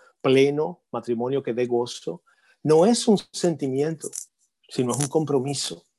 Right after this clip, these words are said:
Y esto yo sé que lo han oído mucho también, pero se nos hace difícil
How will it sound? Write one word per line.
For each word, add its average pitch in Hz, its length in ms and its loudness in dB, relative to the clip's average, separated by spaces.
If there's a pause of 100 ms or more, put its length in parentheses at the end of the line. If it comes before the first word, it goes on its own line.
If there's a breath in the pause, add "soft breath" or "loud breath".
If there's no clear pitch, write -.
(920)
Y 131 120 2
esto 143 180 4
yo 165 100 4
sé 151 200 2
que 156 80 4
lo 139 260 4
han 147 300 -4
oído 139 320 2
mucho 143 360 -4
también, 131 380 -2
pero 135 160 -2
se 120 160 -4
nos 113 140 -4
hace 147 200 -2
difícil 139 680 -6